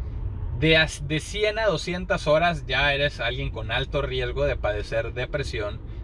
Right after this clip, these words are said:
de padecer algún tipo de problema de salud y pues de tener una muerte súbita por exceso de trabajo, según lo que comentan en Japón. Y arriba de doscientas, pues bueno,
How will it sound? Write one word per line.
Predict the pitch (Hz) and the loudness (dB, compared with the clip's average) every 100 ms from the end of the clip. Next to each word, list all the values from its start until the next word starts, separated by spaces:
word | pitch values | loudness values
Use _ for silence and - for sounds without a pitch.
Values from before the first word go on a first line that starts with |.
| - | -6
de | - 113 | -2 2
padecer | 123 110 110 117 131 123 | 2 2 2 2 2 2
algún | 117 117 123 143 | 0 0 0 -2
tipo | 143 127 139 131 | -2 -4 -2 -2
de | 113 | -2
problema | 110 104 117 127 131 | -4 -2 -2 -2 -2
de | 131 | 0
salud | 139 123 110 - - - - - | 0 0 -4 -6 -8 -8 -6 -2
y | 131 131 131 127 127 127 | 0 2 2 0 0 0
pues | - 131 | 0 0
de | 127 | 0
tener | 123 135 143 165 | 0 0 2 0
una | 160 175 175 | 0 0 2
muerte | 156 160 - 165 | 2 2 0 -2
súbita | 156 160 165 151 | 2 0 2 0
por | 120 110 | 0 -4
exceso | - 143 165 | 0 0 0
de | 156 | 0
trabajo, | 117 107 127 - - - | 2 4 2 2 -6 -6
según | - 107 113 120 | -4 -2 -2 0
lo | - | 0
que | - | 2
comentan | - - - 120 123 | 2 0 2 0 0
en | |
Japón. | 135 151 - 147 - - - - - - | 0 0 0 -2 -2 -2 -2 -2 -4 -4
Y | 143 143 | 4 6
arriba | 151 165 185 | 6 4 4
de | 175 | 4
doscientas, | 147 120 156 165 165 170 - | 2 0 0 -2 2 0 0
pues | 127 117 | -6 -6
bueno, | 113 127 123 104 | 0 0 0 -4